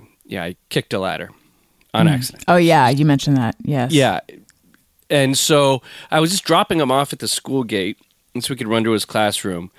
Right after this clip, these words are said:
Speaker 1: And he was, he had his jacket on, his backpack, and he just started, like, running across the school.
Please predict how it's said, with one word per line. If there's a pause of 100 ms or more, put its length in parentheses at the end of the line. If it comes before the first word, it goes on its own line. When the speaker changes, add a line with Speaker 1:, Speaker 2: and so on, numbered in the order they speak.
(540)
Speaker 1:
And (120)
he
was,
he
had
his
jacket
on,
his
backpack,
and
he
just
started,
like, (140)
running
across
the
school.